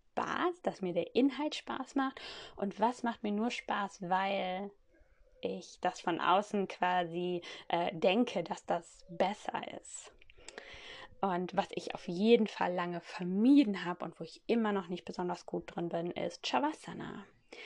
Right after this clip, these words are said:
Es ist für mich anstrengend,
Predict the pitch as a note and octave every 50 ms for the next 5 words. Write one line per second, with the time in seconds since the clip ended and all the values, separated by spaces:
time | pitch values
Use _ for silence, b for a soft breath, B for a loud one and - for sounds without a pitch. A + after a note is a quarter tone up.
0 | B B B B B B B B _ - _ G3 F#3+ - - - G3 A3 - -
1 | - G3 F#3+ F#3+ - - - - F3 D#3+ D#3+ - - - - - - - - -
2 | D2+ - C4+ F4+ G#4+ G4+ - - - -